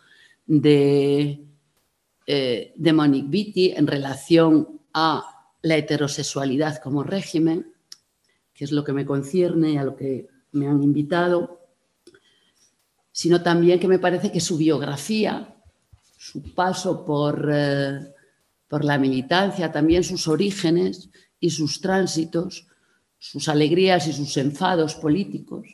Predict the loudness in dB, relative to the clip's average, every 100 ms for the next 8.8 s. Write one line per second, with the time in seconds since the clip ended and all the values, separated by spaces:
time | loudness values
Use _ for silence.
0 | _ -20 -20 _ -4 0 0 0 -2 0
1 | 0 0 -2 0 0 2 0 0 -2 -4
2 | -6 -10 -16 _ -8 -6 -4 -2 2 2
3 | 2 0 -6 -2 0 2 2 0 -2 -2
4 | -2 -2 -4 -4 -2 0 -2 0 0 2
5 | 0 0 0 0 2 2 0 0 -4 -10
6 | _ _ _ _ _ -6 -2 -2 -2 -2
7 | 0 0 0 -2 -2 -2 -2 -4 -10 -6
8 | -6 -2 -2 0 -2 -2 -4